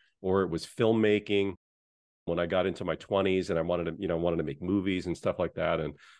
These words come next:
you know, then that carried me into, eventually into business, and that led to other big dreams and things of that nature. So I've never been somebody who kind of wanted to walk the normal path.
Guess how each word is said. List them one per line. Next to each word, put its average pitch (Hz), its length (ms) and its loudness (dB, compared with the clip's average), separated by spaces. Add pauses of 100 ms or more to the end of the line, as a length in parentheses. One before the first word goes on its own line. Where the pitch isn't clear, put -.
(100)
you 110 100 4
know, 101 60 4
then 110 240 4
that 101 240 2
carried 101 360 4
me 90 200 0
into, 90 340 -2
eventually 101 400 2
into 87 180 -2
business, 82 580 -4
and 82 200 2
that 85 180 0 (140)
led 80 200 0
to 85 160 -4
other 90 180 2
big 80 240 0
dreams 85 400 0
and 78 180 -4 (420)
things 107 200 2
of 90 60 2
that 90 140 4
nature. 85 280 0
So 95 320 0 (340)
I've 123 160 0
never 214 400 8
been 156 300 8
somebody 120 460 4
who 110 260 -6
kind 110 260 0
of 104 80 4
wanted 98 420 4
to 104 120 -6
walk 87 500 0 (840)
the 92 520 -4
normal 110 440 4
path. 127 440 -2